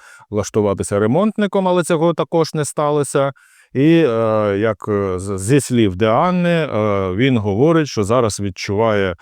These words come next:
с-, себе так, ніби його кинули до ями з вовками. Крім того, навчання в підрозділі для іноземців відбувається лише російською мовою, а він погано знає мову, каже Деанна, через це він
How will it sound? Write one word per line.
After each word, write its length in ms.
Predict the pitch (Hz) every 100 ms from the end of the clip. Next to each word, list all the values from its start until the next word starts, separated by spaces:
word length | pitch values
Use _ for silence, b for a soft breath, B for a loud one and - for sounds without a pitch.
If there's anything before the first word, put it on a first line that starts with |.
| B -
с-, 120 | - - 123 -
себе 300 | - 95 95
так, 220 | 135 165
ніби 260 | 117 107 95
його 180 | 90 85
кинули 600 | - 127 139 123 120 107
до 260 | 85 98
ями 360 | 92 95 98 92
з 60 | 85
вовками. 560 | 90 92 95 80 78 - _ B B -
Крім 320 | 208 240 202
того, 220 | 247 214
навчання 520 | 202 165 - 190 180
в 40 | 147
підрозділі 600 | 156 143 165 131 135 131
для 260 | 117 151
іноземців 680 | 139 127 120 156 202 196 165
відбувається 600 | 131 110 107 139 147 123
лише 280 | 120 98 120
російською 520 | 107 120 110 - 110
мовою, 380 | 113 165 147 143
а 140 | 110
він 220 | 110 151 131
погано 460 | 156 123 143 131
знає 360 | 107 117 117 104
мову, 380 | 113 170 170 139
каже 280 | 123 107
Деанна, 460 | 104 107 120 165 156
через 340 | - 120 110
це 180 | - 160
він 240 | 131 143